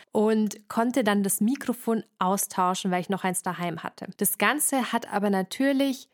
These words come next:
ja, so fünf bis zehn Minuten gedauert. Das heißt, es war eine Unterbrechung in der Live-Stunde, was ja total doof ist, vor allem beim Yoga, wenn du da so im im Flow bist, in, ja,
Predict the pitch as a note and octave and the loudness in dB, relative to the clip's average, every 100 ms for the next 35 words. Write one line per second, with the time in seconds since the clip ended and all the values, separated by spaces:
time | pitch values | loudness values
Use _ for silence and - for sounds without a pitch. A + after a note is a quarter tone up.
0 | - G3+ F#3+ - G#3+ - C4+ D4 - A#3+ | 0 2 2 0 -4 0 0 0 0 -2
1 | - - - A3 G#3 F#3 A#3+ D#4 C#4+ C#4 | -2 -2 2 4 4 4 2 0 -2 -2
2 | C4+ B3+ C4+ C4 G3 F#3+ F#3 F#3 - F3+ | 2 2 2 0 -2 -2 -2 -4 -2 0
3 | F3+ - F3+ G3+ - C4 B3+ A3+ G3 F#3+ | 0 0 -2 -2 -2 -2 -2 -2 0 2
4 | F#3 - - - G#3 G#3 A#3+ - - G#3+ | 0 -2 -6 -6 0 0 0 -4 -2 2
5 | G#3+ G#3+ G#3 - - - F#3+ G3+ - F#3 | 2 2 -2 -8 -20 -6 -4 -2 -2 -4
6 | - F3+ F#3+ F#3 F#3 F#3+ F#3 F3 - E3+ | -6 -2 0 0 0 0 -4 -6 -4 0
7 | G3 G3 F#3+ F#3 F3+ - F#3 G3+ A#3 G#3 | 2 2 2 2 0 -4 0 2 2 2
8 | F#3+ F#3+ F#3 F#3 F#3 G3 F#3 F3+ - _ | 2 2 2 0 0 0 0 0 -4 _
9 | _ _ G#3 G3+ - G3+ A3+ G#3 G#3 G#3 | _ _ -2 0 2 2 2 2 2 4
10 | G3+ - - F#3+ F#3 F#3+ - F#3 - | 2 -2 0 2 2 -2 -4 -2 -2